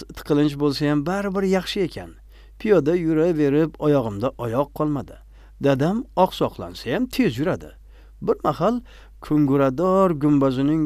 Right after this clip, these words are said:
ko'm-ko'k naqshlari yaraqlab turgan kattakon imorat oldiga keldik. Gumbaz ostida ko'kimtir qanotli yovvoyi kaptarlar part-purt qilib uchib yuribdi.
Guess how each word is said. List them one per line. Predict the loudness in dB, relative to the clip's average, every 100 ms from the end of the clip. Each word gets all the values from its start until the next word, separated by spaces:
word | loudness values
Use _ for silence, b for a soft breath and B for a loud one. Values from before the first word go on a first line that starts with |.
| -4
ko'm-ko'k | -2 0 0 -2 -2 -4 -2 -2
naqshlari | -2 -4 -6 -2 0
yaraqlab | 0 0 0 -2 -2 -4 -4
turgan | -4 -2 -4 -4
kattakon | -6 -4 -6 -4 -4 0 -2 0
imorat | 2 4 4 2 -4
oldiga | -2 -2 -2 -8
keldik. | -12 -14 -16 -20 -20 B B B B
Gumbaz | -4 -4 -4 -8 -10
ostida | -10 -8 -6 -4 -6
ko'kimtir | -2 -4 -2 -6 -6 -10 -10
qanotli | -6 -4 -4 -4 -8 -4
yovvoyi | -2 0 0 0 -2
kaptarlar | -4 -6 -4 -4 0 -2 -2 b b b
part-purt | -6 -6 -6 -10 -20 -20 -18 -8 -8 -4
qilib | -2 -2 -4 b b b
uchib | -8 -6 -6 -4
yuribdi. | -6 -8 -16